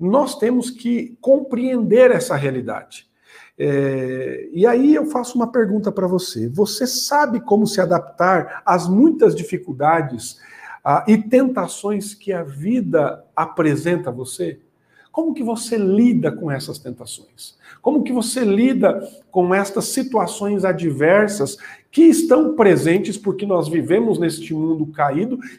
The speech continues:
e estas são coisas inerentes a nós que estão ligadas?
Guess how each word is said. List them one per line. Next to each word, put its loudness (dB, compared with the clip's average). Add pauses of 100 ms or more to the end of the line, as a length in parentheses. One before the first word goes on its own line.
e 4
estas 2
são -6
coisas -2
inerentes -2
a -4
nós 0 (280)
que -12
estão 2
ligadas? 2